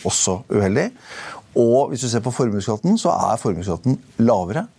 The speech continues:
på det, på egen bolig enn den er på å investere i næringsvirksomhet. Vi vil ha formuesskatten bort. Vi vil i hvert fall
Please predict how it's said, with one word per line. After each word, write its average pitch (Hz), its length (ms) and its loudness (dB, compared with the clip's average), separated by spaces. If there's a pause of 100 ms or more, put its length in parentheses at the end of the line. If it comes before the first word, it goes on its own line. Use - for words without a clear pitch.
(120)
på 131 160 0
det, 113 340 2
på 110 200 0
egen 101 280 0
bolig 98 300 0
enn 113 120 0
den 123 100 0
er 107 320 0
på 104 180 -2
å 101 40 2
investere 98 460 0
i 95 120 0
næringsvirksomhet. 87 600 -2 (360)
Vi 123 160 4
vil 151 160 4
ha 156 60 2
formuesskatten 110 640 0
bort. - 340 0 (160)
Vi 127 200 2
vil 131 200 0
i 120 100 -4
hvert - 260 -6
fall 208 280 0